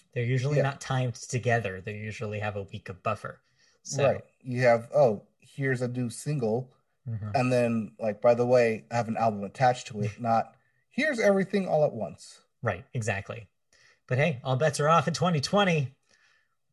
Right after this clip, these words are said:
Speaker 1: What else is in our top one hundred this week?
Speaker 2: Well, it's still Christmas time because
Speaker 1: <laughs>
Speaker 2: All I Want for Christmas Is You by Mariah Carey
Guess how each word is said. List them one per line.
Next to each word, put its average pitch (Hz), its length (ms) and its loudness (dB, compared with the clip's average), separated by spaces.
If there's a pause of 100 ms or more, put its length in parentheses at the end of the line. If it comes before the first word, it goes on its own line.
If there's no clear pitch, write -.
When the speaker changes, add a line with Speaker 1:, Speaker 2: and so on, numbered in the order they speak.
(240)
Speaker 1:
What 180 120 2
else 180 220 4
is 127 100 0
in 131 80 2
our 113 140 -4
top - 320 -2
one 104 120 -4
hundred 95 500 -8
this - 200 -14
week? - 300 -16 (500)
Speaker 2:
Well, 117 380 4 (540)
it's 120 180 -4
still 196 240 2
Christmas 185 420 -2
time 156 280 4
because 123 460 0 (280)
Speaker 1:
<laughs> - 260 -14
Speaker 2:
All 151 200 10
I 180 80 8
Want 175 260 4
for 170 100 -6
Christmas 165 500 -4
Is 151 260 -4
You 120 500 -2
by 110 120 2
Mariah 123 420 6
Carey 175 480 -2